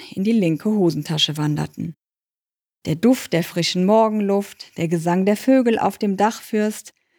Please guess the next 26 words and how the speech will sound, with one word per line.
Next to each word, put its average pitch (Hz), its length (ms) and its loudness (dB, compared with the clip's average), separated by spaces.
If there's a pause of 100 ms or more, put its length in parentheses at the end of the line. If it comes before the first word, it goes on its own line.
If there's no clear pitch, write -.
(200)
das 247 240 0
Lachen 247 300 4
seiner 233 260 2
Kinder, 233 580 2 (320)
das - 240 -6
nette 190 240 0
Gespräch 190 480 0
mit 180 140 -2
einem 180 260 2
Nachbarn, 196 640 0 (560)
das - 200 -6
leckere 175 400 2
Essen 202 280 0
seiner 196 280 2
Frau, 202 520 0 (400)
immer 269 320 4
wanderte 208 600 -2
eine 165 180 0
Bohne 196 460 0
von 165 240 -2
der 156 160 0
rechten 185 540 0
in 208 140 2
die 214 80 6
linke 165 380 2
Tasche. 156 480 -4